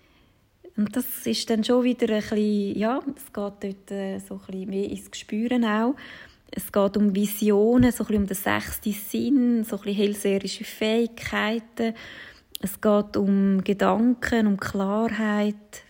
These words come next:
Weisheit und Selbstkontrolle, aber auch den Fokus. Und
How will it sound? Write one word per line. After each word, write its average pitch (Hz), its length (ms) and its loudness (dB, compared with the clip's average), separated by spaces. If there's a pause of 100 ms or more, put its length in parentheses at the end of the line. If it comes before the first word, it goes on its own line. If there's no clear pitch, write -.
(200)
Weisheit 202 960 0
und 190 300 -4
Selbstkontrolle, 214 1080 -2
aber 190 400 0
auch 190 100 -2
den 190 140 -10
Fokus. 240 800 -2 (1000)
Und 208 420 2